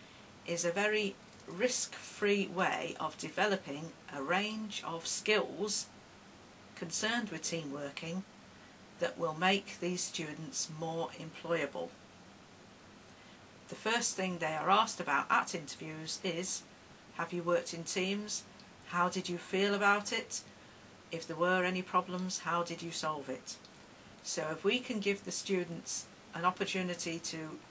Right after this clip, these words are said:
do these things at university, where it doesn't matter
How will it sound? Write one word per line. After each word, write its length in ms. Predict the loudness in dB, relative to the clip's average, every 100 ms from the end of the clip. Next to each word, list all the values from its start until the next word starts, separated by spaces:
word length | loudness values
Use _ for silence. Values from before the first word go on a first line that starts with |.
| -8 -2
do 160 | 0
these 320 | 2 2 2
things 320 | 0 -2 -2 -2
at 160 | 0
university, 800 | -2 -2 -4 -2 -2 -2 -6 -6 -10 -18 -20 -20 -20 -20 -20 -20 -20 -20 -20 -20 -20 -8
where 340 | 4 8 8 6
it 200 | 2 2
doesn't 280 | 6 4 2
matter 360 | -2 -2 -2